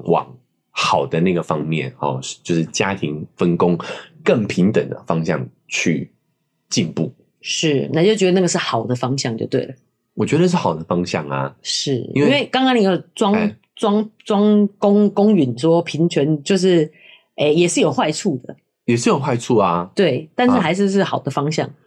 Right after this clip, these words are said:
Speaker 1: 是好的方向，因为，因为对男生来讲，我们有些男生他可能也喜欢做某些家务，
Speaker 2: 嗯，
Speaker 1: 比如说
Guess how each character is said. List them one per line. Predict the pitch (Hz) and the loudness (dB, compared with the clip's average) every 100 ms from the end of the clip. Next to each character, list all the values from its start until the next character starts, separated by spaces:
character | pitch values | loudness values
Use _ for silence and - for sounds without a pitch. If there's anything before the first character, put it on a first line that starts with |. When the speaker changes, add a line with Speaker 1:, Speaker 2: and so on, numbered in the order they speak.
| _ | _
Speaker 1:
是 | - 208 170 | 0 0 0
好 | - 113 | -2 -2
的 | 92 | 0
方 | 131 | 2
向， | 147 - | 0 2
因 | 190 | 0
为， | - | 0
因 | 165 185 | 2 2
为 | - | 2
对 | 214 | 0
男 | 135 104 101 | 2 2 0
生 | 139 | 0
来 | 101 | 0
讲， | 98 82 71 _ _ _ _ _ | 0 -2 -4 _ _ _ _ _
我 | 107 | 2
们 | 101 110 - | 2 2 2
有 | 123 104 | 4 4
些 | 175 | 2
男 | 180 104 92 | 2 2 0
生 | 104 98 | 0 -2
他 | - | -2
可 | 127 - | -4 -4
能 | 78 78 | -4 -2
也 | 80 | -2
喜 | 82 - 82 71 | -2 -4 -4 -4
欢 | 110 87 85 - | -2 -2 -4 -6
做 | 123 | -2
某 | 90 73 | 0 0
些 | 78 80 | -2 -2
家 | - 76 | -2 -4
务， | 73 78 - _ - | -2 -4 -4 _ -2
Speaker 2:
嗯， | 202 226 226 | 2 4 4
Speaker 1:
比 | 226 | 4
如 | |
说 | - 190 95 | 4 2 2